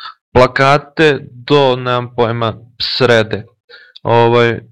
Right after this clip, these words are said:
on na sastanku posle može da reši kako će se ti plakati raditi, i, ovaj, da, da se dogovore oko svega. Ovo, ovo je samo jedan banalan predlog, totalno, ovaj, e,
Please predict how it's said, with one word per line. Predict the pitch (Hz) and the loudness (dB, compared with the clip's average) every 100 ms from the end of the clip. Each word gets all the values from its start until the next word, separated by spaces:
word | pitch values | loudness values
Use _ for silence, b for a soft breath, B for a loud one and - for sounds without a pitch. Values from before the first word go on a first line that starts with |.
| - | -2
on | 139 139 127 | 0 0 -2
na | 123 | -4
sastanku | - 123 127 - 143 127 117 117 | -2 -2 -2 -4 -6 -6 -6 0
posle | 131 131 120 | 0 0 -4
može | 120 123 120 110 | -2 -4 -4 -6
da | 110 104 104 104 - | -4 -2 -2 -4 -6
reši | 113 139 139 - | 0 2 2 -2
kako | 120 127 - | -2 -2 -4
će | - 127 | -12 -8
se | - 117 | -8 -4
ti | 131 131 | -4 -2
plakati | 117 - 117 120 127 | -4 0 0 0 0
raditi, | 110 110 113 127 - 117 110 _ _ _ _ _ _ _ - - - | 0 0 0 -4 -2 -4 -4 _ _ _ _ _ _ _ -20 -18 -6
i, | 127 | 0
ovaj, | 120 117 113 113 117 117 117 | 2 4 4 4 4 2 0
da, | 117 127 110 - B B B B B B B B 123 - - 147 127 | -2 0 0 -4 B B B B B B B B -12 -12 -14 -12 0
da | 135 | 2
se | 127 143 | 2 0
dogovore | 131 131 131 135 127 | -2 0 0 2 0
oko | 117 120 | -2 -4
svega. | - 110 110 117 | -6 -4 -2 0
Ovo, | 123 131 | 2 2
ovo | 127 | 0
je | 135 | 0
samo | - 147 135 | -2 -4 -2
jedan | 131 131 123 | -2 -2 -2
banalan | 123 127 113 107 110 110 | -2 0 0 -2 -4 -2
predlog, | 113 113 117 113 | 0 0 -2 -2
totalno, | - 120 - 113 113 | -2 -2 -2 -2 -2
ovaj, | 110 113 110 113 110 | -2 -2 0 0 0
e, | 110 | 0